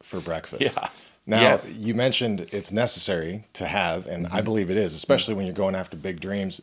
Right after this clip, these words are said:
Speaker 1: How do you think people can find an obsession? Or do you think it finds them? What does that
Speaker 2: I
Speaker 1: process
Speaker 2: think
Speaker 1: look
Speaker 2: it's,
Speaker 1: like?
Speaker 2: I think it's a little, probably of both.
Speaker 1: Mm.
Speaker 2: Um,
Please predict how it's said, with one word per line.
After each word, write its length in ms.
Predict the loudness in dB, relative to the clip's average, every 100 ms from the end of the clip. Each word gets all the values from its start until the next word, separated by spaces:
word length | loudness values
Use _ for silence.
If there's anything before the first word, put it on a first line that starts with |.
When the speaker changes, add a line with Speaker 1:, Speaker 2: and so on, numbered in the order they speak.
| _ -20 -4
Speaker 1:
How 180 | 2 4
do 80 |
you 160 | 4 2
think 300 | 0 -2 -2
people 280 | -4 -2 -2
can 220 | -2 -4
find 580 | -2 -2 0 0 -4 -6 -8
an 120 | -6
obsession? 520 | -4 0 0 0 -2
Or 60 | -6
do 220 | -6 -2
you 80 | -2
think 240 | 0 -4
it 100 | -4
finds 500 | -4 0 2 2 0
them? 380 | -2 0 0 -2 -4
What 160 | -2
does 80 | 2
that 140 | 2
Speaker 2:
I 40 | 2
Speaker 1:
process 300 | 2 2 0
Speaker 2:
think 100 | 0
Speaker 1:
look 100 | -2
Speaker 2:
it's, 80 | -2
Speaker 1:
like? 100 | -2
Speaker 2:
I 40 |
think 120 | -2 -4
it's 120 | -2
a 40 |
little, 220 | 2 4
probably 420 | 2 0 4 4 2
of 100 | 4
both. 360 | 6 6 2
Speaker 1:
Mm. 200 | -2 -4 -2
Speaker 2:
Um, 400 | 0 -2 -4